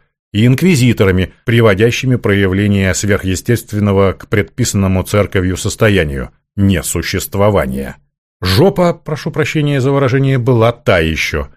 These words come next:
Хотя, по сути, она и не прекратилась. Максимум, чего сейчас удалось добиться, это хрупкого перемирия с оружием наготове.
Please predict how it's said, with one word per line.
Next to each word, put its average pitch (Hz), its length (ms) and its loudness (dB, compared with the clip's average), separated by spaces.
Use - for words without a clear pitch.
Хотя, 127 260 0
по 135 120 2
сути, 175 320 -2
она 113 400 2
и 117 180 -2
не 117 140 2
прекратилась. 120 800 -4
Максимум, 123 520 0
чего 117 200 2
сейчас 107 400 -2
удалось 98 300 2
добиться, 110 420 0
это 113 260 0
хрупкого 135 480 0
перемирия 123 680 2
с - 100 -2
оружием 104 520 2
наготове. 98 560 0